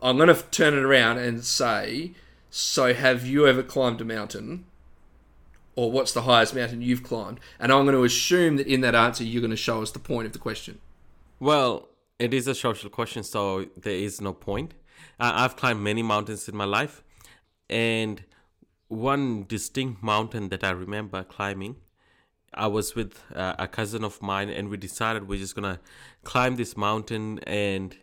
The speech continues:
Speaker 2: it was in Fiji, and we started to climb this mountain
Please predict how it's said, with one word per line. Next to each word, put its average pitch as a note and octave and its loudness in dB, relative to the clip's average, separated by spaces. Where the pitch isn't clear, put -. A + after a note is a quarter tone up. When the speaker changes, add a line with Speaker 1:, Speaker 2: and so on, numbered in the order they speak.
Speaker 2:
it G#2+ -2
was G#2 -2
in G2 -2
Fiji, B2 -4
and G2+ -6
we G#2 -8
started A#2+ -4
to G#2+ -6
climb B2 -2
this G#2+ -10
mountain G#2+ -4